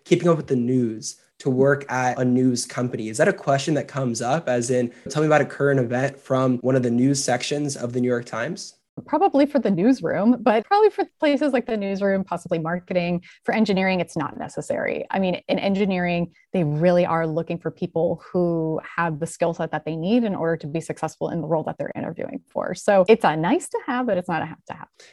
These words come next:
Speaker 1: And if our audience wants to break into a company like the New York Times, does the Times do a lot of campus recruiting, or is it more experienced hires?
Speaker 2: We do both. So campus recruiting always runs in cycles. I think that's something that people should really understand, because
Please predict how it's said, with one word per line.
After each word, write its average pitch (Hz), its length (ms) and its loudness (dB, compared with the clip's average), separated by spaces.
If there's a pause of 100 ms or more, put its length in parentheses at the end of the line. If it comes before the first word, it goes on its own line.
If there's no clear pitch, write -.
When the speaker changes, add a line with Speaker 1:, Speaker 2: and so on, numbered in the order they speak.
Speaker 1:
And 185 160 8
if 180 340 4
our 208 240 6
audience 175 340 4
wants 143 220 0
to 147 100 -2
break 127 360 0
into 127 300 -2
a 113 40 -4
company 123 320 -6
like 117 220 -6
the 120 60 -4
New 113 100 -2
York 113 220 -4
Times, 120 520 -10 (200)
does 151 220 4
the 170 80 0
Times 151 300 -4
do 135 160 -2
a - 20 0 (160)
lot 123 220 -4
of 117 400 -6
campus 120 480 -8
recruiting, 165 560 -6
or 123 200 0
is 123 120 -2
it 113 80 -8
more 117 180 -4
experienced 107 600 -8
hires? - 540 -12 (240)
Speaker 2:
We 254 140 6
do 262 140 2
both. 214 440 0
So - 300 2 (220)
campus 403 340 -2
recruiting 254 380 2
always 196 340 0
runs 180 260 -2
in 165 120 -2
cycles. 208 580 -2
I 180 60 0
think 185 160 -4
that's 185 160 -2
something 180 340 -2
that - 140 -8
people 180 200 -4
should 175 200 -4
really 170 200 2
understand, 160 600 -6
because 185 260 -6